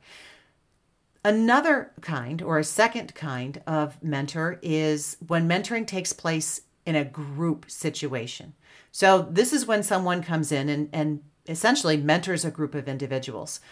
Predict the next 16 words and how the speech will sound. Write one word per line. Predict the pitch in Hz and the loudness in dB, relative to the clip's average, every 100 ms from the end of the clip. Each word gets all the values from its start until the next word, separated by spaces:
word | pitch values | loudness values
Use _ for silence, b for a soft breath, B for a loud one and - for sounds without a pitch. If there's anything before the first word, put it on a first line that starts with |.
| B | B
So | - 214 208 | -4 6 8
I | - 202 | 8 4
recently | 196 294 - - 208 202 | 4 0 -2 -10 -4 -2
spoke | 190 - 170 170 | -2 0 0 -2
to | - 170 160 156 151 - | -6 -2 0 0 -2 -2
a, | 156 147 143 143 143 - | -2 0 0 0 -4 -8
um, | - 139 131 | -6 -4 -4
sherm | 151 - 196 180 170 | -4 0 0 0 -2
chapter, | 156 120 - 143 180 _ B B B B B B B - | -2 -4 -4 -8 -8 _ B B B B B B B -8
um, | 170 151 143 127 101 - 156 _ _ _ _ - - _ - | -2 0 0 -4 -6 -12 -16 _ _ _ _ -12 -12 _ -10
Senior | - - - 196 190 180 170 | -6 -4 0 2 4 4 2
Human | 170 175 160 151 | 0 0 2 2
Resource | 151 147 151 139 - | 2 0 -4 -4 -4
Management, | 135 135 131 123 143 165 - _ _ | -4 -4 -6 -10 -10 -14 -20 _ _
uh, | 156 151 143 131 | -10 -8 -8 -8
chapter, | - 147 123 143 151 | -2 0 0 -2 -8